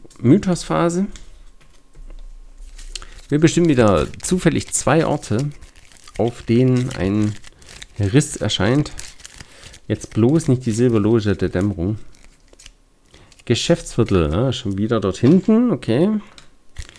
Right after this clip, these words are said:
Fair enough. Und dann als zweiten Ort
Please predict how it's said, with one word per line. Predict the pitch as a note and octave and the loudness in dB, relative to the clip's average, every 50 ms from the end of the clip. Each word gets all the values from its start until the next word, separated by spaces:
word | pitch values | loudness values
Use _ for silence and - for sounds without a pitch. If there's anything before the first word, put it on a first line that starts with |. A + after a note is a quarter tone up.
| - - - - _ - - | -20 -20 -20 -20 _ -20 -12
Fair | - - F#2+ G2 | -4 -2 0 2
enough. | G2+ A2+ C#3+ E3+ - - - - - - _ | 2 2 2 0 -2 -6 -20 -20 -20 -20 _
Und | - B2 B2+ C#3+ D#3+ E3 E3+ F3 E3+ - - - - - - - - | 0 4 6 6 6 6 6 4 2 -2 -14 -16 -18 -18 -18 -10 -4
dann | - G#2 A2+ B2 B2+ B2+ - | -2 0 2 2 0 0 -2
als | - - - - - | -6 -8 -8 -8 -10
zweiten | - - - - C3+ B2+ C3 - | -12 -8 -4 -4 -4 -2 -4 -6
Ort | - - C3 B2+ B2 | -2 -2 -4 -4 -4